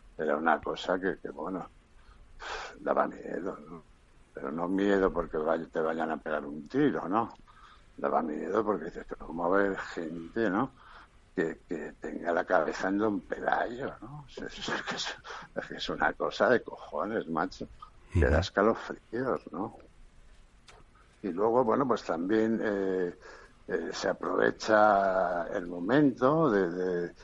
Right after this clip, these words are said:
Speaker 1: en el que se, eh, potencia, como se está potenciando la ideología de género,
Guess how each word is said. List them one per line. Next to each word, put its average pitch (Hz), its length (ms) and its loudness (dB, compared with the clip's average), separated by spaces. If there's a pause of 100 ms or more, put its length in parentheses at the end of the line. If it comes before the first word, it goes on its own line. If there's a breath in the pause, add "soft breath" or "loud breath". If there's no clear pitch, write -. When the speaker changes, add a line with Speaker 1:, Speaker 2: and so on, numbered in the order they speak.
(340 soft breath)
Speaker 1:
en 95 180 -2
el 87 180 -8
que 90 160 -4
se, - 200 -8 (100)
eh, 87 400 -4
potencia, 101 580 2
como 95 200 0
se 95 100 -4
está - 180 -2
potenciando 98 800 4
la 82 100 4
ideología 82 540 2
de 92 100 4
género, 120 580 2